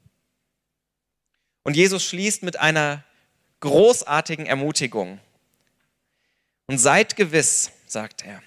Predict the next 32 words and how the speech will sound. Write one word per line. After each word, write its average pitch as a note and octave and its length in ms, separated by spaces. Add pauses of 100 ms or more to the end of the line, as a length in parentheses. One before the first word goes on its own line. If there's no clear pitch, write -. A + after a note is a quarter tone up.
(140)
"ich - 200
bin D#3 160
jeden G#3 500
Tag D3+ 400
bei C3 260
euch G#2+ 400 (260)
bis F3 340
zum A#2+ 280
Ende C3+ 300
der B2+ 180
Zeit." - 460 (2250)
Und - 140
auch B3 360 (160)
wenn C#3+ 140
Jesus G3 760 (800)
im E3 120
nächsten G#3+ 400
Moment, E3+ 380
nachdem D#3+ 280
er E3 60
diesen D#3+ 220
Satz D#3 260
damals D3 320
gesagt C3+ 400
hat, A#2+ 140
im B2+ 140
Hi-, C#3+ 220
den, D3 220
in C#3+ 160
den C#3 100
Himmel F3 240
auffährt, B2+ 600